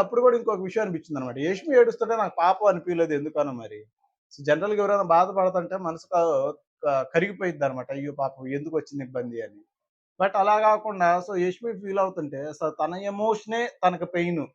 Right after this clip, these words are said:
రిమైనింగ్ పక్కన ఉన్న వాళ్ళందరిది ఇంక వీళ్ళు వేస్ట్, ఇంక లేదు. So, తన కోపం వస్తే తిట్టిద్ది, లేదు అనంటే బాధపడిద్ది. So, తను బాధపడ్డప్పుడు మనం బాధపడాలి. And తన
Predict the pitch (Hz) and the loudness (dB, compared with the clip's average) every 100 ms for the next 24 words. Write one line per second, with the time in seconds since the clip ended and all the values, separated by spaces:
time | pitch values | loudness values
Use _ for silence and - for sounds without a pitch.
0 | 143 156 175 196 190 185 165 180 180 180 | -8 -6 -4 -6 -4 -4 -4 -6 -2 2
1 | 175 165 165 165 175 165 135 123 127 156 | 4 4 2 -2 -4 -6 -6 -8 -4 -4
2 | 175 - 202 156 139 131 170 180 117 _ | -4 -6 -6 -6 -8 -2 -2 -2 -8 _
3 | _ _ - 175 160 151 165 175 180 180 | _ _ -8 -2 -2 4 4 4 -2 -2
4 | 165 160 175 170 196 175 160 170 165 160 | -4 -4 -6 -2 0 4 4 4 0 -2
5 | 151 160 165 175 165 160 185 175 170 170 | 2 2 2 -2 -2 -4 -6 -6 -2 0
6 | 175 185 185 185 175 175 208 233 190 170 | 4 4 4 0 0 0 2 2 2 4
7 | 165 160 151 143 139 196 _ _ - 170 | 4 4 2 0 -2 -8 _ _ -6 -4
8 | 170 175 | 4 2